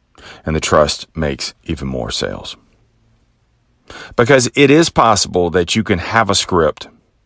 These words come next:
maintain, and this is why I like the script, to develop the consi-, to maintain the consistency. So that way, even if I don't have the experience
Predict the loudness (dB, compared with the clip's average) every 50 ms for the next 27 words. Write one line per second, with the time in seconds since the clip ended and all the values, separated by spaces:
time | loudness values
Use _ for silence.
0 | _ _ _ _ _ _ -20 -20 -20 -20 -20 -20 -20 -20 -20 -20 -20 -16 _ -2
1 | 2 2 4 4 4 4 2 2 2 2 2 0 2 4 4 4 2 2 2 4
2 | 4 4 6 6 4 2 2 0 -6 -4 -2 0 -2 -2 -2 _ _ _ -6 -2
3 | 2 2 4 4 2 0 0 0 2 4 4 4 4 4 2 -2 -4 -2 -2 -2
4 | 0 2 2 2 0 0 0 0 2 2 4 4 4 4 2 2 2 2 2 2
5 | 0 0 -2 -4 -4 -4 -4 -6 -6 -8 -10 -10 -10 -10 -10 -12 -20 -20 _ _
6 | _ _ _ _ _ _ _ _ _ -20 -20 -18 -16 -6 0 2 2 4 4 4
7 | 6 6 6 6 6 4 4 4 2 2 2 2 2 4 2 2 0 0 2 0
8 | 0 0 0 -4 -4 -4 -4 -4 0 2 2 2 2 0 0 -4 -10 -14 -16 -16